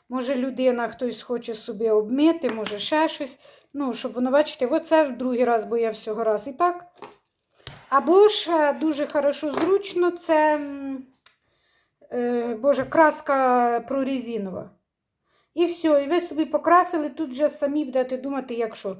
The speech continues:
Зараз я ще один засіб, е, ну,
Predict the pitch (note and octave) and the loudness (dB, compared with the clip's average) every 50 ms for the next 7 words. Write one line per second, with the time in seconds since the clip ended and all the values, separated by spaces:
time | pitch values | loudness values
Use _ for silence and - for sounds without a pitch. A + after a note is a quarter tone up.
0 | - _ _ _ _ _ G#3+ C4+ D#4 D#4 D#4 C#4 C#4 C#4 C4 - - C4 C4 B3+ | -16 _ _ _ _ _ 2 4 6 6 6 4 4 0 0 0 -2 0 0 0
1 | B3 B3 B3 B3 B3 A3+ G#3 A#3+ A#3+ A#3+ - - A3 - - G#3 G#3 G3+ G3+ A3 | 0 -2 -2 -2 -2 -2 -2 -4 -4 -4 -6 -10 -14 -14 -12 -10 -8 -8 -4 -4
2 | B3+ C4 A3+ G3+ G3 G3 G#3 G#3+ | -4 -4 -4 -6 -6 -8 -8 -10